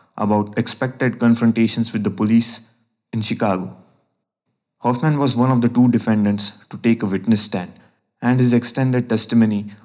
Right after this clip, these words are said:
was an expression of his absurdist, subversive verbal style. Hoffman's performance in the courtroom was equally notable, seldom missing an opportunity to undermine the legitimacy of proceedings.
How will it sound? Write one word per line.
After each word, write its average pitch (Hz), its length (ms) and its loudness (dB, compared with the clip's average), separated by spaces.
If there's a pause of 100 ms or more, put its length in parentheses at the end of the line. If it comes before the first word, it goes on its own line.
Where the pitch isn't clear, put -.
was 113 180 2
an 117 100 6
expression 120 520 0
of 120 120 0
his 117 200 -2
absurdist, 120 720 0 (140)
subversive 120 680 2
verbal 107 300 2
style. 90 400 -6 (880)
Hoffman's 131 460 0
performance 123 560 2
in 117 60 6
the 113 80 4
courtroom 113 600 0 (100)
was 110 180 0
equally 135 340 4
notable, 107 500 2 (320)
seldom 120 480 4
missing 117 220 4
an 117 80 6
opportunity 107 720 -2 (280)
to 113 100 0
undermine 123 440 6
the 117 80 6
legitimacy 113 580 2
of 113 180 -2
proceedings. 107 800 -2